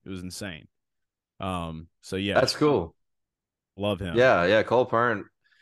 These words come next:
Speaker 2: He's got that Chad Knaus in him. You know, I hate that he left so early
Speaker 1: As a rider.
Speaker 2: because he
Speaker 1: Yeah.
Speaker 2: had, he had that, he's got that Chad Knaus kinda deal in him, man.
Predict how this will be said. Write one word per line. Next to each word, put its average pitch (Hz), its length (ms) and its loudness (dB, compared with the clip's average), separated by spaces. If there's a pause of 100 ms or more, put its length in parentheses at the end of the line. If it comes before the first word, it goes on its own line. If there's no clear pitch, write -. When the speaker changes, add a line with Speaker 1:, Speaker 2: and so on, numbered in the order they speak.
(260)
Speaker 2:
He's 165 240 4
got 180 200 4
that 147 180 4
Chad 135 340 2
Knaus 123 420 -2
in 98 100 -6
him. 82 220 -14 (120)
You 104 120 -4
know, 104 160 2
I 104 140 4
hate 127 260 2
that 139 100 2
he 110 120 0
left 98 680 0 (520)
so 107 420 4
early 90 500 2 (260)
Speaker 1:
As 156 80 -2
a 170 40 0
rider. 185 220 0
Speaker 2:
because 208 300 0 (360)
he 117 200 2
Speaker 1:
Yeah. 127 80 2
Speaker 2:
had, 120 540 2
he 127 220 -6
had 123 280 2
that, 113 340 4 (340)
he's 113 200 -6
got 127 220 2
that 156 140 2
Chad 147 300 -2
Knaus 151 600 -6 (160)
kinda 131 240 0
deal 139 300 0
in 98 100 0
him, 87 240 -6
man. 87 340 -6